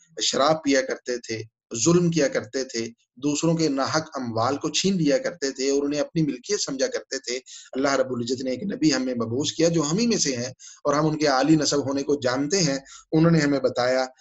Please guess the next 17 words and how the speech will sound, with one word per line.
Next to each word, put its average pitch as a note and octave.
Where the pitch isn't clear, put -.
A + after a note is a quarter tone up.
कि C#3+
अल्लाह C3
एक C3+
है, A#2+
सच E3+
बोलो, C#3
अमानतदारी C#3+
करो, B2+
सिला E3
रहमी C#3
करो, B2
पड़ोसियों D#3+
के D#3
साथ C#3+
अच्छा C3+
सलूक C#3
करो, C3